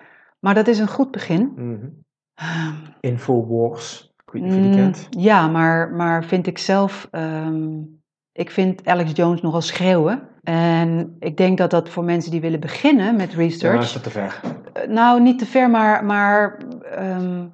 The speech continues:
Speaker 2: Overweldigend kan dat zijn.
Speaker 1: ja, en ook, ook,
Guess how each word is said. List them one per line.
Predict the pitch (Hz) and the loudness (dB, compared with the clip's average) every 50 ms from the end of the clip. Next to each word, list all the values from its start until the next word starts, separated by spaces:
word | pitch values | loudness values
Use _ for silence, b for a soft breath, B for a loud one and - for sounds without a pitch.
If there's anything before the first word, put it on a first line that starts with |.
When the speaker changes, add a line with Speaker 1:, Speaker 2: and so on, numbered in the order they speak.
| _ _ _ - - _ _ _ _ _ _ _ _ _ _ _ _ _ _ _ _ _ _ - - | _ _ _ -20 -20 _ _ _ _ _ _ _ _ _ _ _ _ _ _ _ _ _ _ -6 -6
Speaker 2:
Overweldigend | 151 123 131 135 131 143 147 135 123 117 107 | -4 -4 -2 0 0 0 0 0 -2 -4 -6
kan | - 123 117 | -4 -4 -4
dat | 107 98 - | -4 -6 -6
zijn. | - 107 98 98 101 - - - | -8 -12 -12 -12 -14 -18 -14 -8
Speaker 1:
ja, | - 247 254 285 285 294 285 247 | -4 0 2 4 4 4 4 4
en | 254 254 247 233 | 2 2 2 2
ook, | 254 277 262 - - - - - | 2 0 0 -2 -10 -18 -14 -6
ook, | - 233 254 254 - | -2 0 0 0 -2